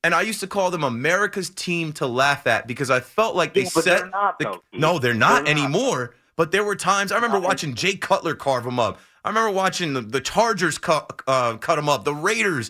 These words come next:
Speaker 2: Yes,
Speaker 1: on,
Speaker 2: but
Speaker 1: on
Speaker 2: you,
Speaker 1: Thanksgiving.
Speaker 2: you're carrying all this baggage from things that aren't applicable to right now. I looked at a Cowboys team last night that looked like absolute savages.
Speaker 1: Yeah.
Speaker 2: They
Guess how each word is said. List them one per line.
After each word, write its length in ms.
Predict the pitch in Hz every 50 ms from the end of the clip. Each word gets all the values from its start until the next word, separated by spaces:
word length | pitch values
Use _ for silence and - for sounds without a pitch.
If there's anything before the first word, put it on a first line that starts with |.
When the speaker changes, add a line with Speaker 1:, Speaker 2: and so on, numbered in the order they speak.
| - -
Speaker 2:
Yes, 180 | 196 180 175 -
Speaker 1:
on, 140 | 147 156 -
Speaker 2:
but 40 | - 160
Speaker 1:
on 100 | 151 143
Speaker 2:
you, 80 | 151 170
Speaker 1:
Thanksgiving. 560 | 156 156 143 151 156 165 170 147 139 123 104 92
Speaker 2:
you're 60 | 160
carrying 420 | 160 165 170 160 160 156 143 135 131 131
all 180 | 131 131 139
this 140 | 143 147 139 - - _ -
baggage 560 | 113 120 131 139 135 127 101 90 87 - - - - - _ _ _ _ _ _ _ _ _ _ - - -
from 240 | 135 120 110 110 - -
things 240 | - 135 131 131 120 -
that 180 | 123 117 104 -
aren't 240 | 113 113 120 123 -
applicable 760 | 120 113 - - - 139 135 - - 120 95 98 90 90 85 - _ _ _ _ _ -
to 80 | - 120
right 360 | 92 104 120 120 120 104 107
now. 360 | 110 117 113 107 92 82 78 - _ - _ _ _ -
I 240 | - 123 131 156 180 175 170 160
looked 240 | 170 165 - -
at 100 | 156 123
a 60 | 107 104
Cowboys 580 | - - - 113 117 120 123 131 135 135 135 - - _
team 260 | - 127 127 131 131 131
last 260 | 127 127 127 123 - -
night 280 | 143 127 123 127 127 - _ _ _ _ _ _ _ _ -
that 280 | 113 107 - - - 123
looked 260 | 127 120 - - 127
like 180 | 117 107 98 - - -
absolute 960 | 113 120 120 123 - - - - 139 110 101 98 101 110 120 117 113 104 98 - - - - -
savages. 720 | 127 120 120 127 135 135 120 117 113 - 104 110 95 87 143
Speaker 1:
Yeah. 160 | 190 202 147 - _ _ _ _ _ _ _ _ _
Speaker 2:
They 80 | 135